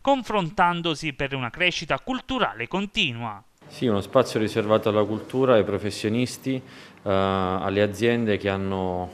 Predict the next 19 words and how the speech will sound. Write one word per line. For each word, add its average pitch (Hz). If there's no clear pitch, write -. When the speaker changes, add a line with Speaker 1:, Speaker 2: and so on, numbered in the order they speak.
Speaker 2:
eh, 92
la 92
voglia 104
di 95
utilizzare 98
degli 95
spazi 101
in 101
condivisione, 101
ma 98
soprattutto 98
degli 95
spazi 98
che 95
mettono 95
al 95
centro 95
le 92
persone. 87